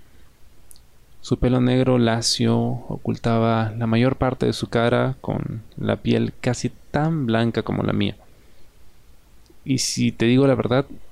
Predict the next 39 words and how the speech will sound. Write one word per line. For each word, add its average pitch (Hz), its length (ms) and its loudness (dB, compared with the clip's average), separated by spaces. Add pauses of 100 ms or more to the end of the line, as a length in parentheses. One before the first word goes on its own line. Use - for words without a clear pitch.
(260)
nunca 185 560 4
me 131 100 4
hubiese 127 240 2
fijado 123 400 0
en 117 120 2
él 127 180 2
para 95 360 -2
nada. 104 400 2 (880)
Era 151 180 4
incluso 160 420 2
más 143 440 2
bajo 156 280 -2
que 120 140 0
yo, 113 240 0 (280)
que 110 140 0
ya 113 60 2
es 123 80 -2
decir, 120 380 2
¿ah? 101 160 -6 (600)
Pero 131 360 4 (680)
te 135 80 0
voy 160 100 4
a 175 60 4
contar 151 420 2 (540)
cómo 156 220 2
pasó - 300 0
todo. - 360 -2 (1040)
El 117 100 0
día 123 140 2
que 135 80 -2
me 120 120 0
fui 123 240 0
a - 320 -2 (240)
hacer - 260 -2
un 117 80 2
trabajo 104 340 -2
a - 20 -2
su - 140 -10
casa. - 340 -6